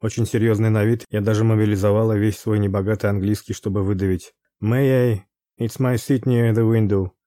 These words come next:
Господи, наверняка опозорилась. А главное, только потом сообразила, что это чартер туроператора. Тут иностранцев быть не может. Он поспешно вскочил с места, пропуская меня к окну,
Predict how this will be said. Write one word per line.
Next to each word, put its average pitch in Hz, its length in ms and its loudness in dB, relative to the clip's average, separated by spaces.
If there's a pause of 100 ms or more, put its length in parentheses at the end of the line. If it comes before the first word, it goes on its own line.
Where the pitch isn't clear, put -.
(220)
Господи, 104 360 -4
наверняка 101 480 0
опозорилась. 98 720 -2
А 107 80 -4
главное, 117 420 2
только 117 300 -2
потом 110 320 -2
сообразила, 104 580 -2
что - 180 -6
это 101 200 -2
чартер 113 420 -6 (120)
туроператора. 101 800 -4 (280)
Тут - 180 -6
иностранцев 110 600 -2
быть 104 180 -4
не 107 100 -2
может. 95 440 -4 (1000)
Он 113 140 -2
поспешно 113 440 -2
вскочил 110 380 -2
с - 80 -8
места, 120 300 -2
пропуская 107 460 -2
меня 107 180 0
к - 80 -8
окну, 113 340 -2